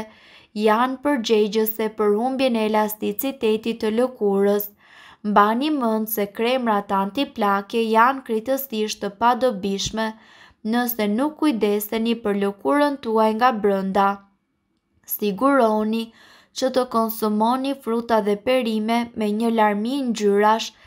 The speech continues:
dhe së shpejti do të vini re rezultate të dukshme në lëkurën tuaj. Skuqje të lëkurës.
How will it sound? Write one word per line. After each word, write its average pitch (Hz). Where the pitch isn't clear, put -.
dhe 214
së 277
shpejti 220
do 208
të 208
vini 247
re 220
rezultate 214
të 214
dukshme 202
në 240
lëkurën 262
tuaj. 196
Skuqje 302
të 269
lëkurës. 208